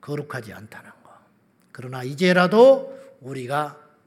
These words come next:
다시 시작해야 돼요. 이것이, 이것밖에 없어.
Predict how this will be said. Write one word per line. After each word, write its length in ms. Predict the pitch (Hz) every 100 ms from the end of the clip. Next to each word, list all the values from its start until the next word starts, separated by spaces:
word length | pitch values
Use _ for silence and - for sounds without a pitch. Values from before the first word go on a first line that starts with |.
| _ -
다시 320 | 160 - 107
시작해야 560 | - - 104 - 113 -
돼요. 260 | _ - _ _ _ _ _ _ _ _ _ _ _ _ -
이것이, 560 | 147 165 160 165 156 -
이것밖에 600 | 185 220 - 214 - 196
없어. 380 | 135 135 -